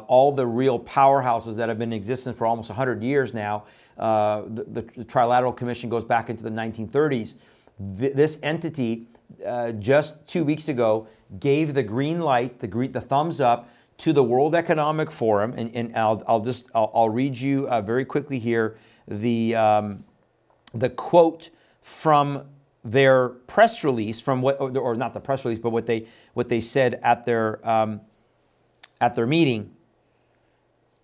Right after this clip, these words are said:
"The Trilateral Commission, acting as quarterback, has now relayed a call to the World Economic Forum that," here's the quote, "this year,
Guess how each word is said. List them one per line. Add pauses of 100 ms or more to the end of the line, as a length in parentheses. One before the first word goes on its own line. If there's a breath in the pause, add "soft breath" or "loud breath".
(240)
"The
Trilateral
Commission,
acting
as
quarterback,
has
now
relayed
a
call
to
the
World
Economic
Forum
that,"
here's
the
quote, (720)
"this
year,